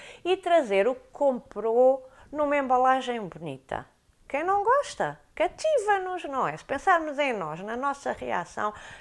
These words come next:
poderão dizer, há pessoas que não ligam nenhuma a isso,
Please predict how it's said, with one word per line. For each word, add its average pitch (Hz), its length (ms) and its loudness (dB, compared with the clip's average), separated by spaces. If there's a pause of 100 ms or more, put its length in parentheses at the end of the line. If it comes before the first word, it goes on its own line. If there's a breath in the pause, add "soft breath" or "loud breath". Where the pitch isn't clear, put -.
(220 loud breath)
poderão 196 340 0
dizer, 170 300 -6
há 180 80 -2
pessoas 262 260 -6
que - 60 -14
não 226 160 -6
ligam 220 240 -6
nenhuma 214 360 -6
a 160 100 -8
isso, - 340 -18